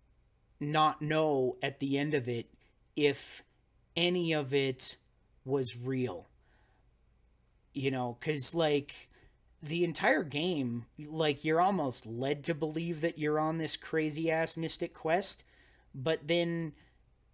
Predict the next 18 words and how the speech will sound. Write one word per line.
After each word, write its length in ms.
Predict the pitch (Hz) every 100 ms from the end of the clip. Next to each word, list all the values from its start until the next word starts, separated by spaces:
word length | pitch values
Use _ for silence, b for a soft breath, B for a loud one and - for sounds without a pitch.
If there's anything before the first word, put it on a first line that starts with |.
| -
in 120 | 170
the 60 | 156
back 220 | 185 220
of 60 |
your 120 | 175 160
mind, 360 | 156 202 175
you're 120 | 147
like, 460 | 147 139 139 - - -
"Am 160 | 143
I 160 | 160 156
on 220 | 143 156
this 160 | 190 -
crazy-ass 760 | - 170 175 170 175 170 -
mystic 320 | 170 - 170
quest, 420 | - 160 160 - -
or 160 | 156 156
is 180 | 143
this, 460 | 131 156 147 - -